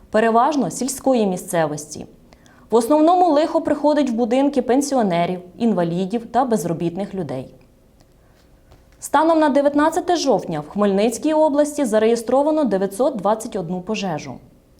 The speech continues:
Найбільша кількість виникла по причині необережного поводження з вогнем. Порушення правил монтажу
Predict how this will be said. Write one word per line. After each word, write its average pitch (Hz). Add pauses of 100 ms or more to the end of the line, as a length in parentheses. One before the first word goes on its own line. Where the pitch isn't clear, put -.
(440)
Найбільша 226
кількість 311
виникла 294 (120)
по -
причині 202
необережного 233
поводження 190
з 196
вогнем. 156 (1040)
Порушення 285
правил 202
монтажу 190